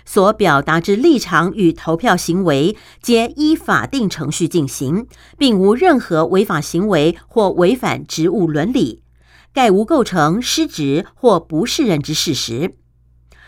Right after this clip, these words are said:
即便支持之法案与部分选民意见不符，仍属立法委员行使职权之合理裁量范围。我国为代议民主制度，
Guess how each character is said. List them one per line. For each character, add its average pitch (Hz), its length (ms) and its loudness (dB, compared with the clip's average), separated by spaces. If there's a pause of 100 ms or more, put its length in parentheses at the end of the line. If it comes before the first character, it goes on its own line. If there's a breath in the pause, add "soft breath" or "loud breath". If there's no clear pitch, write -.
(200 soft breath)
即 240 140 2
便 226 220 0
支 247 160 -4
持 214 160 -6
之 214 160 0
法 180 160 -2
案 180 400 0
与 165 180 4
部 214 140 -2
分 202 180 -2
选 151 220 -2
民 151 280 -2
意 208 140 -2
见 180 220 -2
不 262 160 -6
符， 160 400 -2 (180 loud breath)
仍 233 260 4
属 160 280 -2
立 202 160 0
法 165 180 -4
委 160 140 0
员 135 280 -2
行 190 280 -2
使 160 240 -2
职 175 240 -6
权 160 200 -2
之 190 240 0 (160 loud breath)
合 202 280 0
理 214 240 0
裁 165 340 -4
量 190 180 -2
范 170 280 -2
围。 135 280 -2 (920 soft breath)
我 240 160 6
国 247 360 4
为 185 300 2
代 226 160 -2
议 190 140 0
民 165 180 2
主 165 140 -2
制 170 180 0
度， 160 380 2